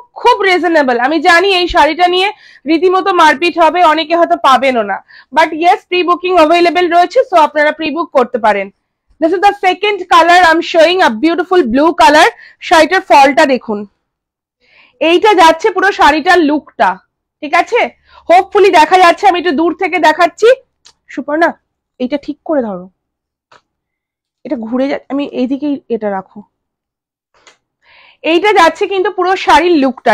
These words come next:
ঠিক আছে? দূর থেকে দেখাচ্ছি যাতে আপনারা বুঝতে পারেন যে শাড়িটার ফলটা কেমন আসছে, just দুর্ধর্ষ দেখতে। And this is the blouse piece,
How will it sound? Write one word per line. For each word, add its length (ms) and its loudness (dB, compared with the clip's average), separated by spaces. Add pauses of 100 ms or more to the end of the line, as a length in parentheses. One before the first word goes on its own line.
ঠিক 180 -4
আছে? 180 -2 (1160)
দূর 140 2 (100)
থেকে 160 0 (100)
দেখাচ্ছি 360 0 (160)
যাতে 200 4 (100)
আপনারা 220 -2 (100)
বুঝতে 360 -8
পারেন 280 0
যে 120 -4
শাড়িটার 380 -2
ফলটা 380 2
কেমন 220 0 (120)
আসছে, 260 -14 (680)
just 320 2 (120)
দুর্ধর্ষ 460 0 (180)
দেখতে। 240 -12 (500)
And 180 2
this 140 0
is 120 -4
the 140 4
blouse 380 2
piece, 220 -16